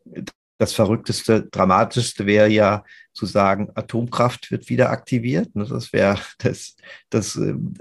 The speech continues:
der weit entfernteste Punkt. Ich rechne überhaupt nicht damit, aber wenn man in solchen Kategorien denkt, äh, wär, ähm, sind ja auch Politiküberraschungen denkbar, die man mit dem Ampeln-Begriff gerade nicht in Zusammenhang bringt.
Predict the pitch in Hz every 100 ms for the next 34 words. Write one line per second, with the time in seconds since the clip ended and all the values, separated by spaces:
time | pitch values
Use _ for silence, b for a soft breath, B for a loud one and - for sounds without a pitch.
0 | - - - - - - - 113 101 113
1 | 139 127 120 123 120 117 - 98 131 143
2 | 131 131 151 151 120 110 123 165 123 -
3 | 113 - - 107 113 104 85 110 113 113
4 | 107 135 143 123 110 110 110 123 156 135
5 | 113 123 139 - b b b b _ -
6 | 123 120 113 110 117 117 117 117 117 -
7 | - 110 113 117 110 - 82 101 123 120
8 | 139 - - 131 - 127 120 107 101 117
9 | - 117 107 131 143 - 101 95 127 143
10 | - 117 113 110 113 - 110 - 113 107
11 | 131 135 139 151 160 - - - - -
12 | 143 127 131 - 110 113 117 120 117 143
13 | - - 120 139 143 143 90 - - -
14 | -